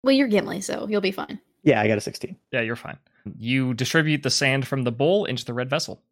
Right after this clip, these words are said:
Speaker 3: and you do it, and it happens.
Speaker 2: So nothing
Speaker 1: So nothing
Speaker 2: triggered.
Speaker 1: bad happens.
Speaker 2: Right. Again, but, uh, it's just, like, the, the lava commitment and the lightning commitment is something that I'm like, "Okay." Like, if w-, we can trigger this, let's just trigger it in order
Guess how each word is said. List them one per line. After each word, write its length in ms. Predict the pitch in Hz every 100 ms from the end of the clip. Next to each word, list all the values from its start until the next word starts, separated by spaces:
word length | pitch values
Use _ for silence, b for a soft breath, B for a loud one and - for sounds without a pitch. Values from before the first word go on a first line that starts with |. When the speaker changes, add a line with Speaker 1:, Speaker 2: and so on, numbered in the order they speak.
| -
Speaker 3:
and 260 | 120 127
you 160 | 147 160
do 160 | 180 302
it, 120 | - _ _ _ _ _
and 120 | 160 165
it 40 |
happens. 460 | 175 190 127 - - _ _ _
Speaker 2:
So 180 | - 135
nothing 160 | 160
Speaker 1:
So 40 | 240
nothing 200 | 339 330
Speaker 2:
triggered. 180 | 208 185
Speaker 1:
bad 160 | 320
happens. 640 | 196 151 - - 247 - - 113
Speaker 2:
Right. 420 | 123 123 110 110 - _ -
Again, 420 | 131 131 113 110 -
but, 120 | 117
uh, 140 | 110 110
it's 140 | 113
just, 140 | 110 113
like, 140 | 107
the, 120 | 110 -
the 120 | 127 107
lava 340 | 110 110 107
commitment 500 | - 104 101 113 101
and 100 | 98
the 60 | 101
lightning 340 | 101 - -
commitment 400 | - - - 143
is 100 | 135
something 360 | - - - 127
that 100 | 127
I'm 80 | -
like, 360 | - - - _ -
"Okay." 320 | 110 - - - _ _ _ _ _ _ _ -
Like, 120 | 113
if 100 | 113 -
w-, 140 | 110
we 140 | - 165
can 120 | 160
trigger 300 | 151 143 123
this, 280 | 110 107 -
let's 160 | 156 165
just 300 | 196 - -
trigger 380 | - 127 127 127
it 60 |
in 100 | 123
order 400 | 113 107 110 107